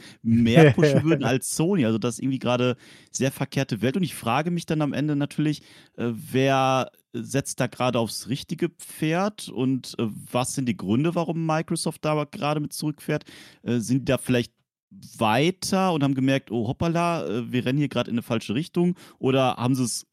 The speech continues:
Speaker 1: eigentlich falsch gemacht und Sony weiß, wie es richtig geht? Äh, also da bin ich sehr gespannt, wirklich sehr, sehr gespannt. Aber da werden wir uns wahrscheinlich noch ein bisschen gedulden müssen, weil auch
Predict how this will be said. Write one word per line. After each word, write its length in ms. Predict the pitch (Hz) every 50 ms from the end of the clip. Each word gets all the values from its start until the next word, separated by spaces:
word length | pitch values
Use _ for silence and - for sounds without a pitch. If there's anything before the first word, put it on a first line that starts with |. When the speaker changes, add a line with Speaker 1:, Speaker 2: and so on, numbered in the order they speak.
| _ -
Speaker 1:
eigentlich 260 | 117 117 110 104 -
falsch 280 | - 131 139 - -
gemacht 280 | - 170 151 156 151 -
und 100 | 120 110
Sony 280 | - - 123 113 101 92
weiß, 220 | 104 110 120 -
wie 60 | 107
es 140 | 92 - -
richtig 360 | 135 165 - - 160 147 -
geht? 340 | - 170 180 190 185 - - - _ _ _ _ _
Äh, 200 | - - 117 117 - 107 - _ _ _ _ _ _ - - 69
also 220 | 78 - 135 143
da 80 | 143 151
bin 120 | 151 190
ich 140 | 208 175 -
sehr 320 | - - 156 180 208 202 175
gespannt, 500 | 175 156 - - - 131 110 92 85 104
wirklich 460 | 147 160 - 98 95 90 - - -
sehr, 240 | - 151 - 143 143
sehr 120 | 135 139
gespannt. 400 | - - - - 117 117 135 147 - - - -
Aber 140 | - 120 113
da 100 | 120 107
werden 200 | 120 127 135 139
wir 40 | 135
uns 240 | 131 123 - -
wahrscheinlich 400 | - 117 - - 113 117 135 135
noch 120 | 135 131 123
ein 80 | 123
bisschen 260 | 123 127 - - 139 123
gedulden 360 | 117 98 107 120 131 131 135
müssen, 220 | 131 123 - - 120
weil 200 | 117 117 113 104 - - - - - -
auch 180 | - 110 104